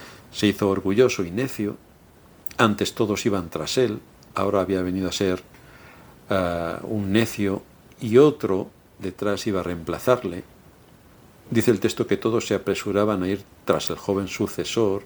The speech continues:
todos tras él, ninguno tras el rey anciano, todos tras el joven. Así es la popularidad temporal. La tenemos hoy y la podemos perder mañana. Puede que nos cueste mucho adquirirla,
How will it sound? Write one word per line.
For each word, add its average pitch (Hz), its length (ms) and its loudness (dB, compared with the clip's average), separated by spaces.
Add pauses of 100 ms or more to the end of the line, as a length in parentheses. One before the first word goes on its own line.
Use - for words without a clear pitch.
(160)
todos 160 420 4
tras - 300 -8
él, 82 200 -4
ninguno 117 540 0
tras - 240 -2
el 87 140 0
rey 98 340 -2 (800)
anciano, 87 640 -2 (140)
todos 147 380 2 (180)
tras - 280 -4
el 87 80 -6
joven. - 340 -12 (840)
Así 98 180 0
es - 80 2
la 87 120 -4
popularidad 92 600 -4 (320)
temporal. 92 460 -2 (960)
La 92 120 0
tenemos 87 380 -2
hoy 175 240 2 (480)
y 131 80 -2
la 135 120 -2
podemos 139 320 0
perder 92 320 -2
mañana. 82 420 -8 (800)
Puede 123 240 6
que 101 80 -2
nos 92 140 -4
cueste 104 260 -4
mucho 107 240 -4
adquirirla, 147 580 -2